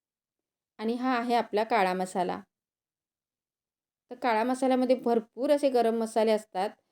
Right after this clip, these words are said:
आणि अद्रक लसणची पेस्ट, कारण आपण वाटणामध्ये आलं लसण वाटलं नव्हतं.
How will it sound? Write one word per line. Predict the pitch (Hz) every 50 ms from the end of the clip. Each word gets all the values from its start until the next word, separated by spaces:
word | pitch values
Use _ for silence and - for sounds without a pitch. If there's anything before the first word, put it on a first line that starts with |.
| _ _ _ _ _ _ _ _ _ _ _ _ _ _ _ _ _ _ -
आणि | 220 220 226 254 - -
अद्रक | 226 226 190 226 254 277 277
लसणची | 262 220 208 - 196 190 190 - 254
पेस्ट, | 254 - 226 160 165 165 - _ _
कारण | - 220 208 233
आपण | 226 226 - 240
वाटणामध्ये | 247 233 214 214 - 220 220 220 220 214 247
आलं | 240 - - 220 208 196 208 214
लसण | 233 233 233 254 240 247
वाटलं | 214 196 - 196 196 214 269
नव्हतं. | 240 220 - - 180 202 285